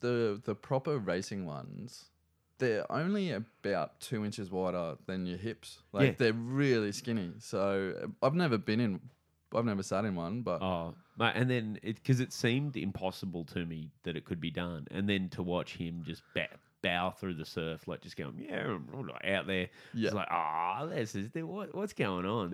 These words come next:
Speaker 2: There's a
Speaker 1: Exactly.
Speaker 2: button on this that they're flipping it over or something."
Speaker 1: Yeah,
Speaker 2: Like,
Speaker 1: yeah.
Speaker 2: it was, yeah, it's, it's, that, all that stuff's a mad skill. So that's what I, I kind of assumed the paddle boarding would be,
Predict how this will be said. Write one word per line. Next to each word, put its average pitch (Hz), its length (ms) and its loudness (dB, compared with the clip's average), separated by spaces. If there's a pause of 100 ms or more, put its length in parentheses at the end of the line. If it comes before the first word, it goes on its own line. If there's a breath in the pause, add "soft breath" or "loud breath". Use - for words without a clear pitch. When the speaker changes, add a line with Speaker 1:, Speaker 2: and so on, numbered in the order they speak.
Speaker 2:
There's 123 200 4
a 113 40 6
Speaker 1:
Exactly. 104 340 4
Speaker 2:
button 107 80 0
on 110 120 -2
this 107 220 -4
that 71 160 -10
they're 90 140 2
flipping 113 380 0
it 90 100 0
over 113 340 2
or 117 60 4
something." 110 480 0
Speaker 1:
Yeah, 113 160 4
Speaker 2:
Like, 98 140 4
Speaker 1:
yeah. 101 140 2
Speaker 2:
it 95 40 0
was, 104 300 -2 (580 loud breath)
yeah, 120 160 6
it's, 98 340 0
it's, - 500 -10 (120)
that, 110 320 0
all 120 200 6
that 107 200 -2
stuff's - 340 -10
a 85 40 -6
mad 80 520 -8
skill. 85 280 -6
So 117 180 4
that's 117 160 2
what 110 100 2
I, 101 240 4 (100)
I 92 100 -2
kind 120 260 -2
of 113 100 -4
assumed 92 500 -2
the 80 80 -4
paddle 82 280 -6
boarding 78 400 -6
would 76 160 -10
be, 78 240 -8